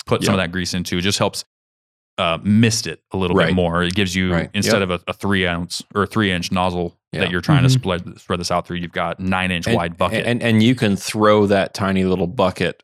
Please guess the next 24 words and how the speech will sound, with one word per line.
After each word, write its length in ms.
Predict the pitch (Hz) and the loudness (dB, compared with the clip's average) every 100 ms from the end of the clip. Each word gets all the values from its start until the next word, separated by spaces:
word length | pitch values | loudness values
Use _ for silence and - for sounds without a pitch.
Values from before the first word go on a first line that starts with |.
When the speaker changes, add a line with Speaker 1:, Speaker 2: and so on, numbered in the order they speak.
| _ | _
Speaker 2:
worth 340 | 95 95 92 | 0 0 2
of 120 | 90 85 | -2 0
grease 500 | 95 90 85 - - _ _ - | 0 2 -2 -6 -8 _ _ -4
a 80 | |
lot 540 | 87 87 85 87 85 - _ - | -2 0 2 2 0 -4 _ -16
higher 640 | - 101 95 90 90 90 - | -6 0 2 2 2 2 0
and 180 | 87 87 | -4 -4
spread 260 | 101 104 | 0 2
it 80 | 90 | 4
out 220 | 85 82 | 4 2
Speaker 1:
Yeah. 60 | 82 | 0
Speaker 2:
a 20 | |
lot 240 | 87 90 101 | -2 -2 0
better 240 | 101 90 | 2 2
than 180 | 90 87 | 2 0
you 120 | 90 | -2
can 280 | - 90 85 | -2 -2 -2
a 60 | 78 | -6
five 400 | - 87 87 92 | -2 0 0 -2
gallon 340 | 87 87 87 | -2 0 0
jug 180 | 92 82 | -2 -2
of 80 | 85 | -2
grease 300 | 92 82 - | 0 0 -2
that's 320 | 85 - | -4 -4